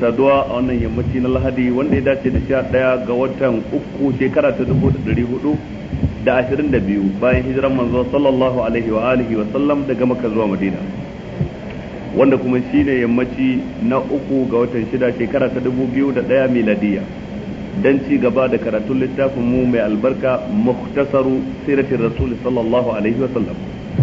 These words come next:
Wannan kuma shi ne darasi na ashirin daidai. Matashiyar magana da za mu tashi kanta yau cikin littafin, Mautu Khadijata wa Abi Talib.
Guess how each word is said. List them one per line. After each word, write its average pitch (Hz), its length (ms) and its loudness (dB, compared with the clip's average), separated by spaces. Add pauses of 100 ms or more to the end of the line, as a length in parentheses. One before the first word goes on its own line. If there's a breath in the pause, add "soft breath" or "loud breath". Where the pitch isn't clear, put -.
(240)
Wannan 131 280 2
kuma 127 260 -2
shi 135 80 0
ne 127 120 4
darasi 127 500 2
na 127 340 4 (1300)
ashirin 117 460 2
daidai. 117 360 2 (1080)
Matashiyar 156 560 2
magana 143 300 0
da 127 160 -4
za 143 100 4
mu 143 160 0
tashi 139 220 -2
kanta 131 240 -2
yau 131 140 0
cikin 139 280 -2
littafin, 151 540 2 (580)
Mautu 143 560 2
Khadijata 143 920 2 (160)
wa 123 340 2
Abi 127 320 2 (120)
Talib. 131 340 2